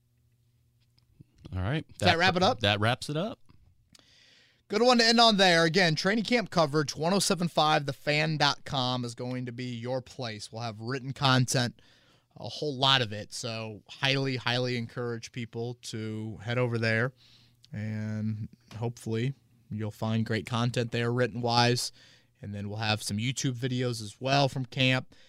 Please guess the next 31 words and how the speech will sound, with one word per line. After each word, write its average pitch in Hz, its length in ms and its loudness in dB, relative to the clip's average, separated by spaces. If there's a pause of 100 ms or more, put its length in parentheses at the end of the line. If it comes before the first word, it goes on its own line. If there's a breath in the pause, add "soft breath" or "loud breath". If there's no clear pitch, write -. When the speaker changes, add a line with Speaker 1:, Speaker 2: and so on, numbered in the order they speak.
(260 soft breath)
Speaker 2:
And, 165 180 -10
you 175 60 -2
know, 170 80 4
podcasts 196 580 2
will 170 100 0
be 147 120 -2
a 143 60 4
little 156 200 2
bit 143 180 0
more 139 540 -4
routine 127 580 -6
than 117 160 -4
we 107 120 -8
have. 104 520 0
Nothing 123 300 -8
super, 123 540 -6
super 110 320 -10
routine. 107 480 -6
But, 107 100 -6
yeah, 107 220 -2
we'll 110 240 -4
definitely 110 320 -4
have 107 280 -2 (440 loud breath)
some - 200 -2
more 110 680 2
as 107 240 -4
we 110 60 -2
make 107 240 0
our 101 120 -4
way 101 400 -4
through 104 580 -6